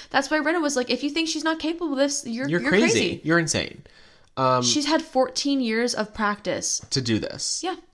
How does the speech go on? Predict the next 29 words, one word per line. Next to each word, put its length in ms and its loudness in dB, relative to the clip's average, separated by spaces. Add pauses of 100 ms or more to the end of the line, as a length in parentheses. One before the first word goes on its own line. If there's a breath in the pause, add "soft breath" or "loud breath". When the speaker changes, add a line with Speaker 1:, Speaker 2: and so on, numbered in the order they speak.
(140)
Speaker 2:
And 140 2
what's 180 2
funny 460 0
is 180 0
that 400 -2 (720)
Charlie 440 2
Sheen, 400 -2
or 60 -2
not 220 -2
Charlie 260 -6
Sheen's, 460 -12
wait. 260 -4 (800)
Charlie, 360 2
yeah, 120 6
you 120 0
know 60 2
what? 120 -2
Charlie 340 0
Sheen's 420 0
ex-girlfriend, 960 0 (520 soft breath)
I 60 -10
don't 220 -8
remember 260 -4
her 140 -6
name. 340 -6 (280 loud breath)
She 180 0
recently 520 4
came 300 -2
out 360 0